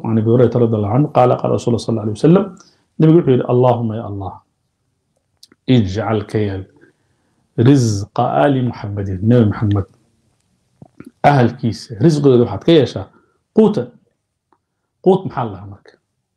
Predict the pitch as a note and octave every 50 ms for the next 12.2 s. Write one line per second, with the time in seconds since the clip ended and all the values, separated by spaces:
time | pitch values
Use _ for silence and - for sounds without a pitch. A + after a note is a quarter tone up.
0 | _ _ _ _ - C3+ C3+ C3+ - D3+ C3+ C3+ F3 F3+ D#3 B2+ F#2+ - - -
1 | - A#2+ A#2+ - - - - B2+ A#2+ C#3 D3+ D#3+ D#3+ D#3 - _ _ _ _ _
2 | _ - D3 D3 C#3 C3+ C#3+ C#3 B2 - - D3 D3+ F3 E3 D3 C3+ C#3 C3 B2+
3 | C3 - - - D3+ D3 D3 C3+ B2 - D3 D3 C#3 B2 - C3+ D3+ D#3 D3+ C#3
4 | B2 A2 G2+ - _ _ _ _ _ _ _ _ - - F#3+ A#3+ B3 A#3+ - A3
5 | A#3+ A#3 - - - _ _ _ _ _ - D3+ E3 - - - - _ _ _
6 | - B2 G#2 G2+ B2+ D3 D3+ C#3+ C#3+ D#3 F3+ E3+ - _ - - C3 B2+ B2 B2+
7 | C#3+ C3+ B2+ A2+ G#2+ - A#2 G#2+ G2+ F#2+ - - F#2+ E2 _ _ _ _ _ _
8 | _ _ _ _ _ _ _ _ _ _ - - - B2 - F#3 D#3+ D#3 E3 E3
9 | - E3 D3 - - D#3+ D#3+ - - G#2+ - - - A2+ G#2+ A2 G#2 F#2 - -
10 | B2 B2 B2 A#2+ A2+ G2+ G2 G#2+ A#2+ A2 A2 B2+ B2+ A2+ G#2 G2+ F#2+ F#2 F#2 F#2
11 | _ _ _ _ _ _ _ - B2 D#3 D#3 D#3+ - - A2 - B2 - - -
12 | - - -